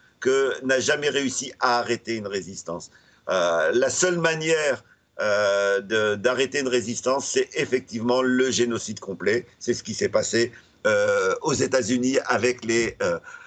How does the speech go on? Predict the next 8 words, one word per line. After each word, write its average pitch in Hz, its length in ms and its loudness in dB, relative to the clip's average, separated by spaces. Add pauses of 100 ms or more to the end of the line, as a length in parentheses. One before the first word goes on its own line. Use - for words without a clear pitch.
(180)
euh, 92 360 2 (100)
avec 113 320 0
les, 110 280 0
les 104 420 -2
Amérindiens, 113 640 2 (360)
mais 123 180 0
que, 135 340 0 (460)
euh, 98 520 0